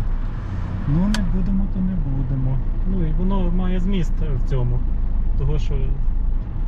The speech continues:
скоро будуть робити ремонт, щось там переробляти. Тоді вже буде все пилитися.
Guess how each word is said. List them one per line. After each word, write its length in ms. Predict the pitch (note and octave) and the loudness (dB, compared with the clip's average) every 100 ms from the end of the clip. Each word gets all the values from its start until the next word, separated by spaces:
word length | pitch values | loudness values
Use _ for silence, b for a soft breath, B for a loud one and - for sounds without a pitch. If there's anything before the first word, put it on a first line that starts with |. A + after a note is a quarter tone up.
| - - - | 0 2 2
скоро 340 | - E3 D#3 D3 | 0 0 0 0
будуть 220 | D3+ D3 | -2 -2
робити 320 | D3+ C#3+ D3 D3 | -4 -4 -4 -2
ремонт, 340 | D#3 D#3+ D#3 C3+ - - - - - - - - - - - - - | 0 2 0 -2 -6 -10 -8 -8 -8 -8 -8 -8 -8 -8 -8 -8 -4
щось 140 | C3+ | -2
там 180 | - B2+ | -2 -2
переробляти. 760 | C#3+ C#3 D3 D#3 F3 D#3+ - A#2+ - - - - - - - - - | -2 -2 -2 0 0 -2 -2 -2 0 0 2 2 0 0 0 0 0
Тоді 200 | D#3+ D3+ | 2 2
вже 180 | D#3+ D3+ | 2 2
буде 240 | C#3+ D3 C#3 | 2 0 0
все 180 | - | 0
пилитися. 720 | C#3+ C#3+ D#3 F3 E3 - D#3 | 0 0 0 0 0 0 0